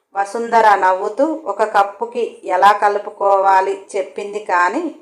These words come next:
తాను ప్రిపేర్ చేసుకున్న కాఫీ తల్లి పెట్టిందిలా లేదు అని అనుకున్నాడు. ఇప్పుడు అమ్మ పెట్టిన కాఫీ కంటే కమ్మదనంగా అనిపిస్తుంది.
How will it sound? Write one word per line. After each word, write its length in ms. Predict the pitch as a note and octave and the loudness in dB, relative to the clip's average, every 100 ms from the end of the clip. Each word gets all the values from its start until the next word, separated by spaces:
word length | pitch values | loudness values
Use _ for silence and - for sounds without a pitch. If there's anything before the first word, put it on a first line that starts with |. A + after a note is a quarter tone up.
| _ _ _ _ - | _ _ _ _ -4
తాను 240 | C4 C#4+ | 0 0
ప్రిపేర్ 560 | D4+ C#4+ C#4 D#4 D#4+ D#4 | 2 2 4 4 4 4
చేసుకున్న 440 | C#4+ C#4+ C#4+ C4 | 2 2 -2 0
కాఫీ 580 | B3+ B3 A3 A3 A#3 A3 - _ | 2 4 4 4 -4 -8 -12 _
తల్లి 260 | G#3+ A3+ C4 | -4 0 0
పెట్టిందిలా 1300 | B3+ A#3+ A#3+ B3 A#3+ A#3 A#3+ A3 - _ G#3+ A3+ C4+ | 2 0 0 -4 -4 -4 -6 -8 -14 _ 0 4 4
లేదు 500 | G3+ F#3+ F3+ E3+ - _ _ _ _ _ _ _ | 2 -2 -2 -6 -12 _ _ _ _ _ _ _
అని 360 | - B3+ F#4 - - _ _ _ - | -14 -8 -8 -10 -18 _ _ _ -10
అనుకున్నాడు. 920 | F3+ - F#3+ F3+ F3 E3 E3 - _ _ | -10 -6 -6 -4 -2 -4 -4 -12 _ _
ఇప్పుడు 480 | A3 - A3+ A3 G#3+ | -20 -10 -2 0 0
అమ్మ 220 | G3+ A3 C4+ | 0 2 2
పెట్టిన 480 | C#4 D4 - C#4+ C#4 | 2 -2 0 2 2
కాఫీ 480 | C4 A#3+ A#3 C4 | 4 4 4 0
కంటే 360 | C4 B3 A#3 C#4+ | 0 -2 0 -2
కమ్మదనంగా 1000 | C#4 A3 G#3 - B3 C#4 C4 B3+ B3+ C4 | -2 -6 -10 -6 2 4 4 4 2 6
అనిపిస్తుంది. 1040 | C#4 B3+ G#3 G#3 F#3 - F#3+ F3+ E3 - | 6 6 2 -6 -10 -8 -8 -8 -8 -12